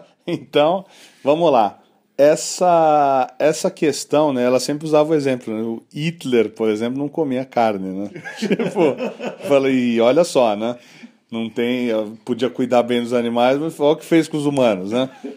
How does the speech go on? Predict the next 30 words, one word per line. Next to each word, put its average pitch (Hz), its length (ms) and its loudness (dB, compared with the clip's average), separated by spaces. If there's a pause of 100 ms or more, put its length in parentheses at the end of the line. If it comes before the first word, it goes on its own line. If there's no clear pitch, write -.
(120)
Então, 131 420 0
vamos 170 240 2
lá. 101 160 2 (480)
Cara, 214 220 4
assim, 175 380 -6
eu 175 140 0
tenho 190 180 -6
uma 196 60 -6
experiência 165 500 -2
particular. 151 720 0
É... 143 400 0 (280)
Outra 196 280 2
coisa, 131 240 0
galera 180 260 2
que - 80 -8
tá 202 100 2
ouvindo, 151 560 0 (220)
cara, 185 240 2
no 147 180 -4
cassino 196 380 0
você 208 140 0
puxa 214 320 -2
com - 120 -2
a 190 80 4
mão 175 300 0
e 190 40 2
eles 190 220 0
com - 140 -4
a 233 60 0
pá. 127 400 0